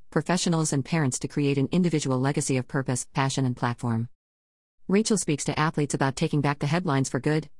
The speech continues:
showing them that they have the power to change the narrative and to find their purpose in life outside of their sport.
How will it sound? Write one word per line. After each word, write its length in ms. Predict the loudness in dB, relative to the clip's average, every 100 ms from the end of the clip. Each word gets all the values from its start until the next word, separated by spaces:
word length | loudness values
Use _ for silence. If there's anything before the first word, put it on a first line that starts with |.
| -14
showing 280 | -2 4 4
them 200 | 4 2
that 100 | 0
they 80 | 0
have 140 | 0
the 60 | 0
power 300 | 0 0 0
to 80 | 0
change 300 | 0 0 2
the 80 |
narrative 420 | 0 2 0 -2 -2 0
and 100 | 2
to 60 |
find 200 | 4 2
their 80 | 2
purpose 340 | 0 -2 0
in 100 | 2
life 240 | 2 0 0
outside 360 | -2 0 0
of 60 | 0
their 100 | -2
sport. 480 | -2 -2 -2 -4